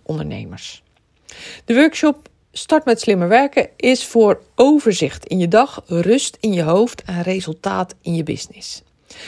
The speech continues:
En zoals ik al zei, ik stond voor een mooie groep ondernemers.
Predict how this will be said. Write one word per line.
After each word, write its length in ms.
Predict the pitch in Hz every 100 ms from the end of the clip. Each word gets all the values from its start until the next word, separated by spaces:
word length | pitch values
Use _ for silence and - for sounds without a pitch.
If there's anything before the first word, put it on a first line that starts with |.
| - - - - _
En 380 | 254 262 269 254
zoals 280 | - 247 214
ik 100 | 214
al 80 |
zei, 420 | 202 262 294 302 -
ik 280 | - 214 -
stond 380 | - 240 233 208
voor 320 | - 175 -
een 200 | 160 156
mooie 480 | 165 208 247 262 190
groep 340 | - 190 - -
ondernemers. 840 | 175 139 147 208 277 427 -